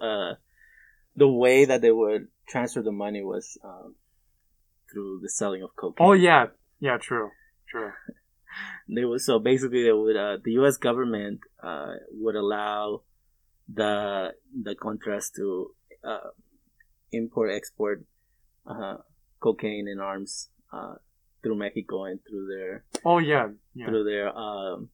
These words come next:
Speaker 1: um, routes,
Speaker 2: Mm-hmm.
Speaker 1: uh, to the point where they had a ranch in Veracruz, uh, Mexico, where they would train the Contras and they would, uh, ship out the, the cocaine.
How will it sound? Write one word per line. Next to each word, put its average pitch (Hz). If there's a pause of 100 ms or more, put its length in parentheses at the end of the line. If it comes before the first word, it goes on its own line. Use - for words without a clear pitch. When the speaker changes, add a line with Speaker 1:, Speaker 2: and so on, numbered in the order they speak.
(640)
Speaker 1:
um, - (580)
routes, 92 (240)
Speaker 2:
Mm-hmm. 123
Speaker 1:
uh, 98 (520)
to 135
the 123
point 131
where 113
they 117
had 123
a 110
ranch 113
in 113
Veracruz, 110 (100)
uh, 107 (340)
Mexico, 143 (680)
where 110
they 107
would 104
train 113
the 107
Contras 117 (280)
and 104
they 104
would, 101 (100)
uh, 98 (460)
ship -
out 101
the, 190 (1040)
the 113
cocaine. 110